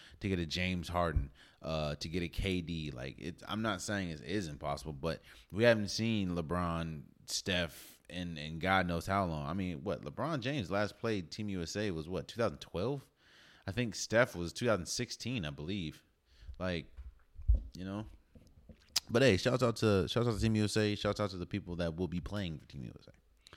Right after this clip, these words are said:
A. Um, let's move on from, from basketball. Uh, shouts out to, uh,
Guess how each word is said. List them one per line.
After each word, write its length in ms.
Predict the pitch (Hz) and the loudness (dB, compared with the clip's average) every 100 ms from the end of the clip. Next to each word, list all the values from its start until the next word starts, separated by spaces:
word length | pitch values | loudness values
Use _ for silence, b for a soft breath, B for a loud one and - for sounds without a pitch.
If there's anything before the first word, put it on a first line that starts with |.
| b b b b b b b b b - | b b b b b b b b b 6
A. 40 | |
Um, 460 | 180 180 170 160 147 - - - | 8 10 8 4 -2 -8 -4 2
let's 180 | 208 | 4
move 220 | 190 175 139 | 6 6 8
on 260 | 127 120 | 6 4
from, 480 | - 110 101 95 92 | 0 0 0 -2 -6
from 440 | 85 92 90 87 82 82 b b b b b _ | -6 -2 -2 -4 -6 -14 b b b b b _
basketball. 680 | 78 78 87 82 76 73 82 B B B B B | -6 -2 0 -2 -6 -8 -8 B B B B B
Uh, 480 | 101 104 104 95 67 | 6 8 10 8 6
shouts 380 | - 160 165 160 | 6 10 10 10
out 240 | 143 127 | 10 8
to, 500 | - 131 120 117 110 b b b b b b - - - - - - _ _ _ _ _ _ _ | 4 2 4 4 0 b b b b b b -18 -16 -16 -18 -20 -20 _ _ _ _ _ _ _
uh, 40 | _ | _